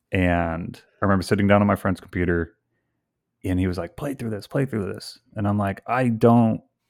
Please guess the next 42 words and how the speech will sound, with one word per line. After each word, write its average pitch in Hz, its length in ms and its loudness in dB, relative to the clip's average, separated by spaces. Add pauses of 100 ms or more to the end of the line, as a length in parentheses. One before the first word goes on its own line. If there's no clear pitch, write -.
(120)
really 131 220 2
care 139 220 -2
for 135 120 0
Half-Life." 101 720 -2 (760)
And 98 80 -4
he's 98 140 -2
like, 95 140 -2
"No, 117 220 2
but 95 200 -2
you 117 60 -2
just 120 160 0
gotta 117 220 -4
play 107 360 -4
it. - 40 -4
You 101 60 -2
gotta 110 180 6
try 104 300 0
it." 87 40 -4
And 101 80 -8
I'm 101 60 -4
like, 98 160 -2
"All 95 80 2
right, 87 160 0
sure, 85 200 -4
whatever." 80 400 -6 (340)
'Cause 87 120 0
he 90 60 2
had 87 80 2
just 85 140 -2
gotten 90 180 0
a 85 40 -2
new 82 140 0
computer, 80 360 -4
and 80 100 -2
he's 80 100 -6
like, - 180 -12
"You - 60 -14
gotta 120 180 -4
check 110 240 -6
it 110 80 -10
out." - 160 -10 (920)
So 90 760 0